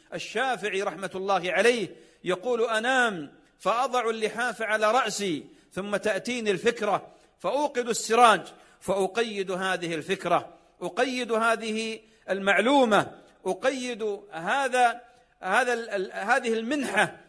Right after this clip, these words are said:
من الله جل وعلا". كان أحدهم يقول: "و-، والله إني لأت-، لا أفضل أن أسف ال-، ال-، الطحين مع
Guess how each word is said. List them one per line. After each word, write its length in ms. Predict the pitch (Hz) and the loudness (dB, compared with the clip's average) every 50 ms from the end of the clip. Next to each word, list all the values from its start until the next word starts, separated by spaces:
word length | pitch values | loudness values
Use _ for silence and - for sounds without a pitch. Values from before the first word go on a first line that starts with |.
| _ _ - | _ _ -10
من 140 | 175 190 196 | -8 -4 -4
الله 300 | 190 190 196 202 190 156 165 165 | -2 0 0 0 0 -2 -6 -8
جل 320 | 160 160 165 156 151 151 | -6 -6 -6 -4 -2 -2
وعلا". 480 | 151 151 180 180 156 147 135 123 110 - - _ _ _ _ _ - | 0 2 4 4 4 2 -2 -4 -8 -16 -18 _ _ _ _ _ -4
كان 460 | 165 180 208 214 208 208 202 202 196 - - - - _ _ - - | 0 2 2 2 2 2 0 0 0 -4 -12 -20 -20 _ _ -4 -4
أحدهم 680 | 170 - 170 240 277 226 262 240 226 226 220 202 - - - _ _ _ - | -2 2 4 4 4 4 2 0 0 0 -2 -6 -10 -16 -20 _ _ _ -4
يقول: 400 | 175 190 190 - 240 254 247 233 | -2 -2 -2 -2 -4 -4 -2 -2
"و-، 200 | 233 226 233 254 240 202 | 0 0 0 -2 -4 -6
والله 440 | 202 202 202 208 233 254 226 214 | -6 -4 -2 2 2 2 2 2
إني 400 | 220 220 247 233 226 226 226 226 | 0 -6 -8 -8 -8 -8 -6 -6
لأت-، 440 | 214 214 233 220 220 208 - - - 202 | -4 -4 -2 -2 -2 -4 -6 -8 -6 -2
لا 320 | 202 208 208 214 220 214 | 0 0 0 -2 -4 -6
أفضل 680 | - - 254 294 254 220 214 226 247 240 240 247 247 240 - - - _ _ _ _ - | -2 0 0 0 0 0 -4 -2 0 2 2 2 0 -2 -6 -14 -20 _ _ _ _ -4
أن 140 | 202 196 196 | -4 -4 -4
أسف 560 | 233 226 208 190 - 254 269 - - - - | -2 -4 -4 -4 -4 -6 -6 -8 -6 -2 2
ال-، 1300 | 220 208 185 165 - - - - _ _ _ _ _ _ _ _ _ _ _ _ - 175 180 180 175 180 | 4 4 4 2 -2 -6 -14 -20 _ _ _ _ _ _ _ _ _ _ _ _ -4 -2 -2 0 0 0
ال-، 420 | 175 180 185 - 185 165 165 196 | -2 -2 -2 -6 -8 -8 -6 -6
الطحين 760 | 202 180 170 - - 202 190 - - 262 262 247 240 226 220 214 | -6 -8 -8 -6 -4 -6 -4 -4 -4 -6 -6 -6 -6 -6 -4 -2
مع 400 | 220 240 226 220 214 175 131 | 0 2 2 4 2 2 0